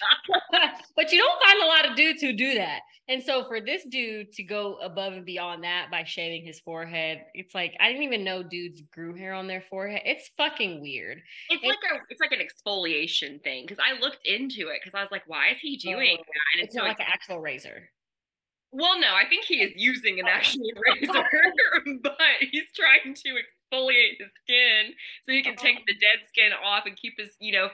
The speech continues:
Speaker 2: keep his face fresh
Speaker 1: Baby
Speaker 2: since he's an
Speaker 1: face.
Speaker 2: actor. Yeah. So I think that's why he's doing it. But yeah, it's a very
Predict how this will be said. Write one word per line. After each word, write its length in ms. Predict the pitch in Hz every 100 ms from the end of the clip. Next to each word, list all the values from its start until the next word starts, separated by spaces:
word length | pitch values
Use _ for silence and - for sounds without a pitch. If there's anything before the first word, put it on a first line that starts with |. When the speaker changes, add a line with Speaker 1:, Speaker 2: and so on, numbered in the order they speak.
| -
Speaker 2:
keep 140 | 285
his 100 | 247 -
face 200 | 247 254 -
fresh 120 | 185
Speaker 1:
Baby 100 | 190
Speaker 2:
since 180 | 196 208
he's 220 | 202 196 202
an 60 |
Speaker 1:
face. 60 | 208 202 214
Speaker 2:
actor. 440 | - - 151 147 147
Yeah. 120 | 285 349 254 95 - - _ _ -
So 60 | 262
I 80 | 262
think 180 | 392 -
that's 220 | 262 254 196
why 220 | 180 180
he's 200 | 180 170 -
doing 400 | 175 180 147 135
it. 300 | 135 139 - 185
But 400 | 214 202 170 170
yeah, 200 | 160 160
it's 120 | 160 240
a 60 |
very 420 | 247 247 233 208